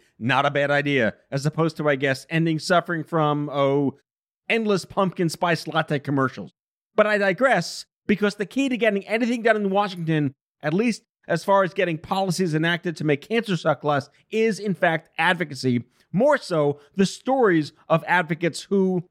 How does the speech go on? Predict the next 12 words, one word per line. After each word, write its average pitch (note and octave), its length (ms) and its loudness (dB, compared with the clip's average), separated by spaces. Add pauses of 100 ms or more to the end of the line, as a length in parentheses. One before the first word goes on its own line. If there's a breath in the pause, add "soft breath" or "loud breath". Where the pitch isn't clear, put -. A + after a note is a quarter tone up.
with F3+ 220 2
one A3+ 580 -2
well-spooned A3+ 800 -2
yarn, D#3+ 540 0 (240 soft breath)
can C4 240 0
convince B3 640 0
a A#3 80 0
lawmaker G3+ 640 0
to F#3 140 -8
sign G3 240 -2
a F#3 60 4
bill E3 540 0